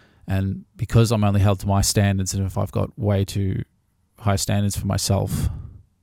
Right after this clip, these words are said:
for bringing the best craft I can, I can do that. But then <sighs> it just creates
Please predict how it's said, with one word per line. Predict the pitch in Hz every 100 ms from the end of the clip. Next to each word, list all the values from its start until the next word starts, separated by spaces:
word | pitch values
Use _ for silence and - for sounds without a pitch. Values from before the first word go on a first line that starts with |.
| _
for | - - 101 98 104
bringing | 107 104 101 98 98
the |
best | 98 98 -
craft | - 104 101 - -
I |
can, | - - 113 104 101
I | 101
can | - 101
do | 135 160
that. | - - - - - - - - - _ _ _ _ _ -
But | 120
then | 135 127
<sighs> | 123 - - - - - -
it | 107
just | 110 98
creates | - 107 98 95 - - -